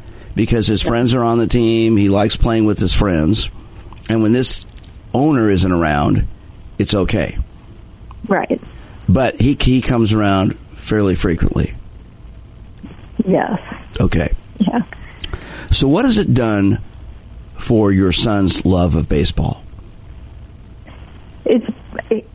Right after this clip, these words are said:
Speaker 2: you know, it's kind of stripped him of it, <laughs> honestly. He's, I've heard, and this is the first year that I've heard that, and I,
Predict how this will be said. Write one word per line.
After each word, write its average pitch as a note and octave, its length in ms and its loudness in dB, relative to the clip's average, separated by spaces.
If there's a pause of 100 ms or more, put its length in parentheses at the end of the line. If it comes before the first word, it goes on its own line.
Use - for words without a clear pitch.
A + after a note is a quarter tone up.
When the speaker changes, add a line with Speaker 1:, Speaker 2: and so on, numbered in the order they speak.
(280)
Speaker 2:
you A3 280 4
know, F3 180 2
it's E3+ 200 0
kind A#3 200 0
of E3+ 100 0
stripped - 320 -2
him F#3+ 160 0
of F3+ 220 0
it, F3+ 160 0
<laughs> - 40 0
honestly. G#3 880 2
He's, G#3 320 4 (160)
I've G3 200 0
heard, C#4 420 2
and A3+ 240 4
this D4+ 180 0
is B3+ 140 2
the F#3+ 140 0
first F#3 360 0 (120)
year E3 420 4
that D3+ 220 0
I've D3+ 180 2
heard A#3 380 0
that, D#3 380 0 (220)
and E3+ 180 2
I, D#3+ 340 2